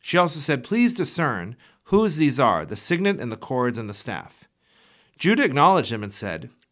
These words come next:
"She is more righteous than I, because I didn't give her to Shelah, my son." He knew her again no more. In the time of her travail, behold, twins were in the womb. When she travailed,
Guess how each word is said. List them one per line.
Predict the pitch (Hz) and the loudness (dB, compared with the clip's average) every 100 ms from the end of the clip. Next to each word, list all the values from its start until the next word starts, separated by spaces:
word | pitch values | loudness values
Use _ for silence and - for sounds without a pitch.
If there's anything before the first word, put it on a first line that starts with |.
| _ _ _ | _ _ _
"She | - 160 | -4 0
is | 170 | 0
more | 131 113 | 0 -2
righteous | 104 156 165 127 - | 2 2 0 -6 -8
than | 104 | -6
I, | 107 85 67 - _ _ _ _ _ - | -6 -6 -10 -18 _ _ _ _ _ -8
because | 120 - | -8 -2
I | 123 143 165 | 4 6 6
didn't | 143 135 | 2 -4
give | 117 110 | -4 -6
her | 113 92 110 | -4 -8 -8
to | - | -8
Shelah, | 120 - 151 104 80 101 | -6 0 0 0 -4 -8
my | 95 107 | -10 -10
son." | - 131 67 - _ _ _ _ _ _ _ _ _ | -8 -8 -10 -18 _ _ _ _ _ _ _ _ _
He | - 147 | -6 -2
knew | 196 | 2
her | 208 170 | 4 2
again | 117 113 | 2 -2
no | 104 104 | -4 -6
more. | 107 95 - _ _ - - - - | -8 -10 -14 _ _ -20 -20 -14 -6
In | |
the | 170 | -4
time | 175 202 247 | 2 4 4
of | 226 147 | 2 0
her | 143 | -4
travail, | - 110 107 104 | -4 -2 -2 -2
behold, | 117 120 165 120 | -2 -2 0 0
twins | - 233 180 | -2 -2 -2
were | 135 | -6
in | 107 | -8
the | 90 | -10
womb. | 73 57 - _ _ _ - - - | -12 -14 -18 _ _ _ -20 -20 -4
When | 185 240 | 2 2
she | - - | 4 0
travailed, | - 123 98 80 107 | 0 -4 -2 -4 -6